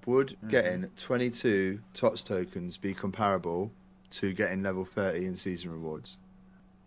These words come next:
Speaker 1: Would, if, if so, you can, for twenty-two, you could get that Essien, and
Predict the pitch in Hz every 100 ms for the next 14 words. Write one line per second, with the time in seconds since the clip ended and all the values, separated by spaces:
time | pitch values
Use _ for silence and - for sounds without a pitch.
0 | - - 101 110 110 - 117 - 123 98
1 | 90 95 95 98 113 98 - 104 - 107
2 | 101 120 98 98 95 95 95 113 120 -
3 | 80 170 185 92